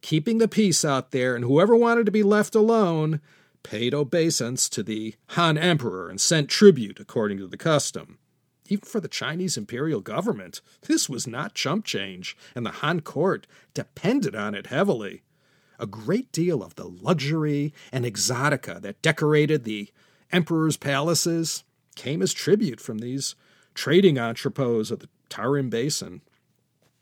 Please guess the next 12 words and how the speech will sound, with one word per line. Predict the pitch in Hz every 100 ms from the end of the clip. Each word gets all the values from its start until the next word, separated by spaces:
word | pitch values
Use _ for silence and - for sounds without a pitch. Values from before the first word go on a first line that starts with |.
| _ _ _
Not | 226 220 170
everyone | 147 135 127 120
anxiously | 120 110 - - 117
joined | - 139 117
up | 127 -
to | -
pay | 127
tribute | 98 - 139 107 -
to |
the | 120
Han | - 139 107
Emperor, | 117 113 - 92 87 95